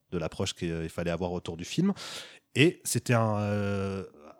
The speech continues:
euh, toujours avec Steinberg aussi en, dans l'eau qui faisait le lien, en fait, en tant que monteur. Et elles ont travaillé sans, hum, Tom Track. Donc les Tom Track, c'est les musiques qui sont utilisées pour les prémontages, justement, qui viennent généralement d'autres sources, donc d'autres,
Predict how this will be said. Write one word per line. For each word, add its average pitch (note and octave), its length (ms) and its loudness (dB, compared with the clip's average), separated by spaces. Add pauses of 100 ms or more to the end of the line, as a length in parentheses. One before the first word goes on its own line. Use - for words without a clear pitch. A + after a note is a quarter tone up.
euh, G2 140 -4
toujours A2+ 200 2
avec G#2 180 2
Steinberg G2+ 480 0
aussi G2 280 -4
en, E2+ 360 0
dans F2 180 -2
l'eau A#2+ 120 8
qui - 160 -2
faisait G2 200 0
le F#2 120 4
lien, F#2 240 2
en C#3+ 120 2
fait, - 380 -4
en F2+ 80 -8
tant E2+ 120 -8
que - 120 -10
monteur. A2+ 440 0 (640)
Et A#2+ 100 2
elles G#2+ 220 0
ont A2+ 120 0 (100)
travaillé A#2 600 2 (180)
sans, D#3 500 0
hum, G#2 300 -4
Tom C3 160 4
Track. - 440 -2
Donc F#2+ 140 -6
les G2+ 80 -2
Tom G2+ 160 -4
Track, - 240 0
c'est A2 140 0
les G2+ 80 4
musiques G2+ 280 0
qui A2 120 -6
sont G#2 180 -2
utilisées F#2+ 540 0
pour G2 160 -2
les F2+ 100 2
prémontages, A2+ 640 0
justement, F#2 380 -4
qui - 120 -12
viennent F2 160 -2
généralement E2+ 420 -2
d'autres F2 200 -2
sources, G#2 220 -2
donc D#2 180 -10
d'autres, D#2+ 240 -6